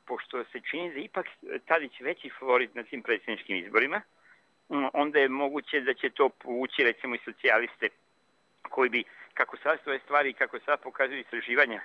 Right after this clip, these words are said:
većina istraživanja javnog mnjenja, mogao biti, dakle, Ivica Dačić i koalicija oko S P S-a mogao da drži ključ buduće vlade, a možda čak i predsjednika.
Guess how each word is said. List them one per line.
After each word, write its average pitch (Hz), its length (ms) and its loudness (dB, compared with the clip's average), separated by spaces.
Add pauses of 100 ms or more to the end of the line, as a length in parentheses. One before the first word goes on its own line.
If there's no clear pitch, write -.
(120)
većina 139 340 -6
istraživanja 123 420 -8
javnog 131 280 0
mnjenja, 117 340 -2 (340)
mogao 123 340 2
biti, 113 320 -6
dakle, 107 280 -2
Ivica 113 240 -6
Dačić 120 440 -2
i 101 120 -6 (420)
koalicija 120 460 0
oko - 160 2
S 120 220 4
P 127 220 4
S-a 127 100 2
mogao 117 320 2
da 101 80 -4
drži 110 240 -2
ključ 131 280 -4 (200)
buduće 113 440 -2
vlade, 95 400 4 (260)
a 104 80 -6
možda 117 280 2
čak 117 240 0
i 107 40 -8
predsjednika. 92 600 -4